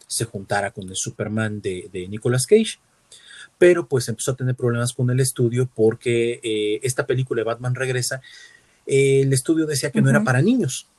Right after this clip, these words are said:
Speaker 1: Y es que si te pones a ver el tema del circo, el tema del circo es otro de los temas más recurrentes en el mundo de, de este hombre,
Speaker 2: Sí.
Speaker 1: de, de Tim Burton. Lo vamos a ver después en El Gran Pez. Este,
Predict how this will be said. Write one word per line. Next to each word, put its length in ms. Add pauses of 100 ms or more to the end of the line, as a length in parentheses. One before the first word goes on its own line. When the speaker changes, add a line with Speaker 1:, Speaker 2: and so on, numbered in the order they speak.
(1200)
Speaker 1:
Y 100
es 80
que 120
si 100
te 100
pones 340
a 80
ver 200
el 140
tema 240
del 140
circo, 480
el 100
tema 160
del 120
circo 260
es 100
otro 220
de 60
los 140
temas 220
más 120
recurrentes 720
en 120
el 100
mundo 260
de, 320
de 180
este 200
hombre, 260
Speaker 2:
Sí. 320
Speaker 1:
de, 140
de 80
Tim 180
Burton. 400 (480)
Lo 120
vamos 240
a 40
ver 160
después 340
en 80
El 80
Gran 220
Pez. 360 (1160)
Este, 1040